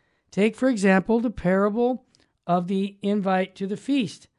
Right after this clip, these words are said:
the just, the sinners, the rich, and the poor, et cetera. A select church, one of pure blood, is not the Holy Mother Church,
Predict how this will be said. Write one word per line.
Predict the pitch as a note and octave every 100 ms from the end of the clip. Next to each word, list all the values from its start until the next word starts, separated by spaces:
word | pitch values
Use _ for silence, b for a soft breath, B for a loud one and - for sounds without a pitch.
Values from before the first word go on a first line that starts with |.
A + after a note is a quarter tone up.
| _ _ _
the | F3
just, | C#3+ F3 F#3+ - -
the |
sinners, | - - G3 F#3+ F3+ F#3
the |
rich, | E3+ F3+ F3 F#3
and | F#3+
the |
poor, | F#3+ F#3 F#3 F#3+ G3+ _ _ _ _ _ _ _ _ _
et | _
cetera. | - A#3 F#3+ C3+ - _
A | F3+
select | D#3+ - F3 G#3 A#3+ -
church, | B3+ A3+ - - _ _ _
one | F3+ F3
of | E3+
pure | - A3+ B3
blood, | F3+ A3 G#3 E3 -
is | F3 D3
not | E3 A#3+ B3 D#3+ - _ _ _
the | F3+
Holy | E3 F#3+ F3+
Mother | E3+ E3+ E3
Church, | F#3+ G3+ D#3 -